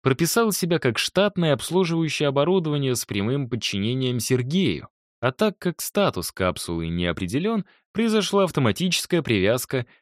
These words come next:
к идентификатору Сергея. Войдя в управление капсулы,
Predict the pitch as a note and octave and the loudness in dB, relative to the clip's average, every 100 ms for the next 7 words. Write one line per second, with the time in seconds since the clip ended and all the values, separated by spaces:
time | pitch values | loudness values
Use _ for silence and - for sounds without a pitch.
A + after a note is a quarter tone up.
0 | _ F#3+ G3 G#3 - C#3 - F#2 G#2+ C3 | _ 0 4 2 2 -4 0 -2 0 -2
1 | C3 - D#3 C3 E2 D#2 D2+ C#2 - _ | -2 -2 -4 -4 -4 -4 -4 -6 -16 _
2 | _ _ _ - C#3+ F3 F#2 D2+ D#2 F2 | _ _ _ 0 2 2 0 -4 -2 -4
3 | D#2+ D#2+ D#2 D2+ - G3+ - F3+ E3+ | -4 -4 -6 -4 0 0 0 0 0